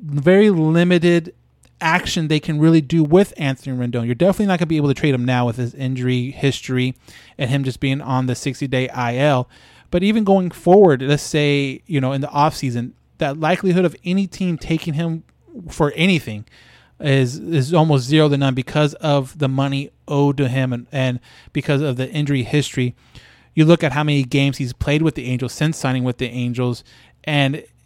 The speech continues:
for the last three years, I know twenty twenty was abbreviated, so even if he played the full twenty twenty season, it wasn't gonna add up to a full year. But it's, it's, it's like a hundred and something games for three seasons, so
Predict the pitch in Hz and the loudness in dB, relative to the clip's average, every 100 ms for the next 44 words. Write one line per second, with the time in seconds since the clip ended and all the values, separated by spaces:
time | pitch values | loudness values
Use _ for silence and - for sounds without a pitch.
0 | - - 151 143 135 143 151 - 160 139 | -20 0 2 4 4 2 0 -4 -2 0
1 | 139 180 165 143 - 151 151 160 - 151 | 4 6 6 4 0 -2 0 0 0 -4
2 | 147 - 139 139 131 139 117 123 127 127 | -4 -4 -4 -2 -2 -4 -6 -4 -2 -2
3 | - 120 143 143 131 123 - 131 123 - | -4 -4 -2 0 -2 -4 -4 -4 -4 -4
4 | 135 127 127 127 123 131 113 - 135 127 | -6 -4 -6 -4 -4 -6 -6 -4 -4 -2
5 | 120 120 120 123 120 110 117 120 117 120 | -2 -4 -4 -4 -6 -6 -6 -6 -6 -10
6 | 110 117 113 131 143 - _ _ _ - | -8 -8 -4 0 2 0 _ _ _ -20
7 | _ 185 190 _ _ _ _ - 180 - | _ 2 2 _ _ _ _ 2 2 4
8 | 190 160 - - 170 151 - - _ _ | 0 0 -6 -4 -2 -2 -6 -20 _ _
9 | 202 160 160 139 131 180 175 160 170 156 | -4 -4 -2 -2 0 0 2 0 -2 -4
10 | 143 123 135 104 98 - 131 - 160 151 | -4 -2 -2 -4 -10 -12 -10 -6 -2 -2
11 | - 143 120 110 110 143 123 | -2 -4 -4 -6 -2 0 0